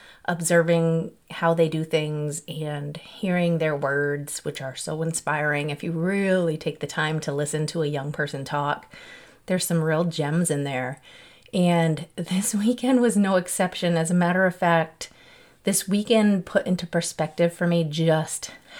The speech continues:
how strong my children are. So going back to the end of last week, I had, um, I had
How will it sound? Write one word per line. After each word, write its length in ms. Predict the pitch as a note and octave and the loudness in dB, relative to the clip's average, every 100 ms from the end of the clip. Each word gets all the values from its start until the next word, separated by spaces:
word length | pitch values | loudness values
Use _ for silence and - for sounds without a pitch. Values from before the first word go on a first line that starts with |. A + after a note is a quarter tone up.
| - | -6
how 300 | C#3+ C#3 D3 | -2 0 -2
strong 680 | - - D#3+ D3+ C#3 C#3 D3 | -4 -2 0 0 -2 -4 -6
my 120 | D3 | -6
children 460 | D#3+ - C3 D3 E3 | -6 -8 -6 -2 0
are. 380 | G#3+ F3+ - - - - - - _ | 2 0 -2 -8 -20 -20 -20 -20 _
So 600 | - - G#3+ E3 G3 F3 - - - - - | -10 -4 -2 2 2 2 -4 -20 -20 -20 -10
going 260 | - A3 B3 | 0 2 4
back 360 | G#3+ F#3+ - - | 4 2 0 -6
to 140 | E3+ | -2
the 160 | D#3+ - | -2 0
end 240 | F#3+ G3 | 0 2
of 60 | E3+ | 4
last 400 | E3+ D#3+ D#3 - | 4 4 0 -2
week, 340 | E3 E3+ D#3+ - | 0 0 -2 -2
I 160 | D#3+ | -2
had, 600 | D3+ - E3 D#3 D3+ D3 - | -2 -2 0 0 2 0 0
um, 540 | D#3+ D3 C3+ D3 D3 - - - - - - - - - - - | -4 -6 -6 -8 -10 -12 -18 -20 -20 -20 -20 -20 -20 -20 -20 -6
I 80 | G3 | -4
had 540 | E3 F3 E3+ D#3+ - | 0 2 4 2 0